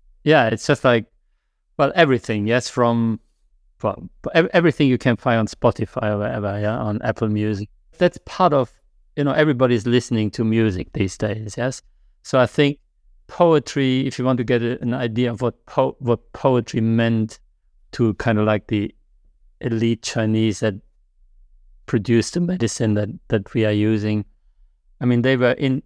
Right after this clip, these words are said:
they were invested in poetry in the same way that we are invested in music, yeah? So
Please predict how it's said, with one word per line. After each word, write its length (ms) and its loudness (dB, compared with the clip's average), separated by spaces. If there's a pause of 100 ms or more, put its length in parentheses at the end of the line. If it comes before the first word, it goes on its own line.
they 160 4
were 160 2
invested 500 0
in 120 -2
poetry 560 2
in 80 2
the 100 0
same 300 0
way 160 4
that 160 0
we 180 2
are 80 2
invested 460 -4
in 120 0
music, 600 -2
yeah? 180 -6 (640)
So 160 -4